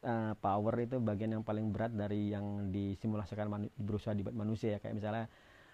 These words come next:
kayak di Iron Man itu kan dia berhasil ngebangun arc reactor yang bisa me-, menan-, nan-, mentenagai baju besinya.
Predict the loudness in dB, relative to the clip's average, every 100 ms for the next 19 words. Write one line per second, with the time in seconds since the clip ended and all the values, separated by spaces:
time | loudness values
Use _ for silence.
0 | -14 -2 2 2 2 0 0 0 -2 -8
1 | _ -20 _ -20 -20 _ -16 -2 4 4
2 | 4 2 2 2 2 2 2 0 2 2
3 | 2 2 0 0 2 0 0 -2 -6 -4
4 | 0 0 0 -2 -2 0 2 0 0 0
5 | 0 0 0 -2 -4 -4 -2 0 0 0
6 | -2 -2 0 0 -4 -6 0 0 2 0
7 | 0 0 0 0 2 2 -2 -6 -4 0
8 | 0 0 -2 0 0 0